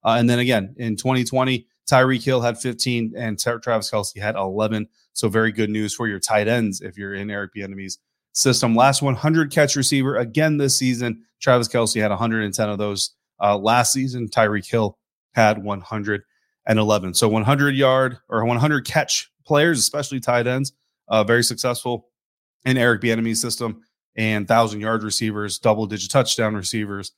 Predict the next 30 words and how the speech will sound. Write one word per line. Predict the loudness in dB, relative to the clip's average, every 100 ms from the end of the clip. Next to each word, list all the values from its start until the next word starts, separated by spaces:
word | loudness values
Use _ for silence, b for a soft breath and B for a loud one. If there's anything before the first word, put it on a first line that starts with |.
| _ _ 2
uh, | 2
those | 4 2 2
types | 0 -2
of | -6
things. | -4 -2
So | -4
your | -6
Terry | -2 0 0
McLaurins | 0 4 4 4 0
of |
the | -4
world, | -4 -4 -4 -6
your | -8 -6 -6
Jahan | -6 -2 -2 2
Dotsons, | 2 2 0 -2 -4
your, | -6 -8 -10 _ _ _ -4
uh, | -2 0
Logan | 0 0 0
Thomases, | 0 0 0 -2 -4 -6
potentially, | -6 -4 -2 -2 -4
depending | -4 -2
on |
what | 2
happens | 0 0 -6
with | 0
his | 0 2
future, | -4 -2 0
if | 0
not | 0 0
him, | 2 2 0